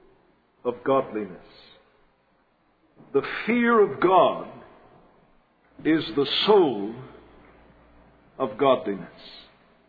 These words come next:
And yet, as we commented last Lord's Day morning, it is obvious to any observing person that this pervasive and dominant theme of Holy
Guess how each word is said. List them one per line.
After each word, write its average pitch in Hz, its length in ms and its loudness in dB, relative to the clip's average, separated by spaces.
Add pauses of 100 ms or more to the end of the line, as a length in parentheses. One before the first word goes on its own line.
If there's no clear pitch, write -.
(680)
And 123 120 -6
yet, 180 260 2
as 180 160 0
we 160 400 -2 (300)
commented 151 540 0
last 135 360 2 (100)
Lord's 143 380 2
Day 127 140 -2
morning, 131 480 -2 (1000)
it 127 40 -2
is 131 140 -4
obvious 175 540 4 (180)
to 135 140 0
any 147 380 -2 (720)
observing 131 880 2
person 175 540 -2 (1500)
that 151 300 4
this 180 200 4 (320)
pervasive 196 880 0
and 131 320 -6
dominant 185 540 4 (100)
theme 185 360 0
of 131 100 0
Holy 160 360 0